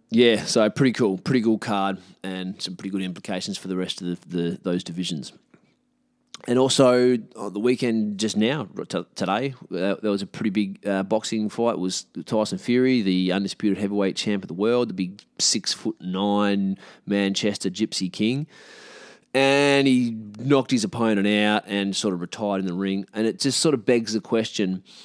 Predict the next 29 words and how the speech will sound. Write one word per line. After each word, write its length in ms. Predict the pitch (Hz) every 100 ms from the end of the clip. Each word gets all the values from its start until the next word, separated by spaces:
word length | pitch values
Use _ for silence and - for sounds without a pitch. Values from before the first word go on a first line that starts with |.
| - _ _ _ _ _ _ _ _ _ _ - -
i-, 140 | 135 -
is, 540 | 139 127 117 - - - _
like, 140 | 110
he's 300 | - 123 107
the 240 | 117 135 131
best 380 | 117 117 113 -
heavyweight 460 | 110 110 107 95
boxer 380 | 101 98 - 101
of 280 | 78 92 95
our 200 | 98 98
generation, 560 | 101 95 92 92 92
hands 360 | 92 92 90 85
down, 320 | 85 85 80
no 100 | 85 80
arguments 640 | 73 92 80 82 82 -
whatsoever. 720 | 95 98 - 76 85 80 67 - - - - - - - - _ _ _
But 120 | 117
I 60 | 113
just 200 | 147 147
wonder 240 | 156 139
if 120 | 123
how 400 | 113 131 139 143
good 240 | 127 120 120
he 160 | 117
really 420 | 110 113 110 101 113
is, 120 | 104
if 120 | 101
he's, 380 | 107 107 98 -
i-, 160 | 113